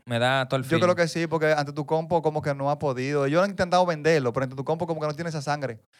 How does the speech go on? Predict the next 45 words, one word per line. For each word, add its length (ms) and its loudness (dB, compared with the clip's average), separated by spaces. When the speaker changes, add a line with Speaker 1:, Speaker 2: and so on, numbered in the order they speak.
Speaker 1:
Bro, 260 8
es 80 0
que 180 0
con 160 2
ese 120 0
apellido 440 2
no 80 0
hay 60 0
forma. 500 0
Los 140 6
gringos 260 2
no 100 2
saben 220 4
decirlo. 320 0
Tú 80 -8
sabes 180 4
escribir. 400 0
Yo 100 4
he 40 6
escrito 420 4
ese, 480 2
cuando 180 4
yo 100 6
lo 120 6
pongo 240 4
en 60 2
el 60 -2
celular, 560 2
el 120 2
celular 340 6
me 80 4
lo 80 8
escribe, 400 2
pero 160 4
yo 160 4
no, 240 2
yo 120 2
no 80 4
sé 100 4
escribir 260 2
esa 120 2
vaina. 280 2
Speaker 2:
Te 80 6
lo 100 6
completa. 560 2